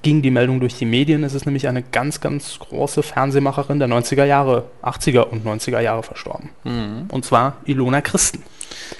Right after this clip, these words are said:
Speaker 2: Ist uns allen noch ein Begriff von ihrer, äh, von der Sendung, die nach ihr benannt war,
Speaker 1: Mhm.
Speaker 2: bei R T L,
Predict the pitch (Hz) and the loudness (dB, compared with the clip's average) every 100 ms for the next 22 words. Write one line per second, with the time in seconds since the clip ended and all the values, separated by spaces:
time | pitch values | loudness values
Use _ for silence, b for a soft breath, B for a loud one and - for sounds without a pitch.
0 | B - 135 143 123 135 131 123 113 123 | B -10 -2 0 2 2 2 0 2 0
1 | 127 120 113 110 113 107 95 95 101 B | 0 -2 0 0 0 0 -2 -6 -10 B
2 | B - - 110 113 117 120 113 110 113 | B -16 -6 -4 -2 0 0 -2 -2 -2
3 | 107 104 127 170 185 208 117 113 123 - | 0 0 0 2 0 0 -2 0 0 -4
4 | - 107 98 131 | -8 -8 -2 -2